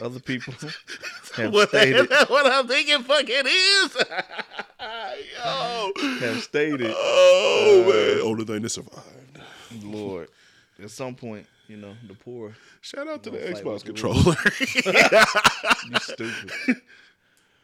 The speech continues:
Speaker 1: Poor gonna eat the rich, man. Class warfare is coming.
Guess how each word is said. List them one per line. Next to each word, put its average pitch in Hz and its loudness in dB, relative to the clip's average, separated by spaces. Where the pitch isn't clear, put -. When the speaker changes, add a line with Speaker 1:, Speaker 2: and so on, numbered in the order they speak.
Speaker 1:
Poor 156 0
gonna 139 -8
eat 147 -12
the 143 -16
rich, 143 -10
man. 107 -10
Class 123 -8
warfare 113 -8
is 80 -20
coming. 113 -10